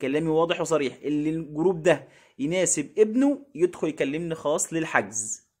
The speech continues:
تمام؟ حد يدخل يخش يدخل يقول لي، يقول لي: "أنا ابني في تانية ابتدائي، هينفع له ده؟" طب أنا قلت يا جماعة إن ده من الصفر، من الصفر، من الصفر. طيب ابني أخد قبل كده الحروف ونسيها، ده هينفعه.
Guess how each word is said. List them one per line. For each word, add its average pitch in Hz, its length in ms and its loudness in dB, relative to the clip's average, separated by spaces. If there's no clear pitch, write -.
تمام؟ 151 400 -2
حد 165 240 0
يدخل 170 300 -6
يخش 151 540 -6
يدخل 139 420 -6
يقول 151 160 0
لي، 170 40 -6
يقول 170 160 -2
لي: 180 120 -2
"أنا 185 140 2
ابني 196 200 -2
في 196 60 -8
تانية 185 160 -2
ابتدائي، 151 420 -2
هينفع 170 380 0
له 185 140 -6
ده؟" 196 200 0
طب 117 140 -8
أنا 165 120 0
قلت 185 180 -2
يا 175 40 2
جماعة 160 380 2
إن 143 220 -2
ده 156 140 0
من 160 80 -2
الصفر، 147 520 -6
من 135 140 -4
الصفر، - 600 -4
من 143 180 -4
الصفر. - 580 -2
طيب 127 140 -2
ابني 175 320 -4
أخد 165 160 -4
قبل 143 100 -2
كده 170 140 -2
الحروف 160 320 -2
ونسيها، 156 480 -2
ده 151 180 6
هينفعه. 127 520 2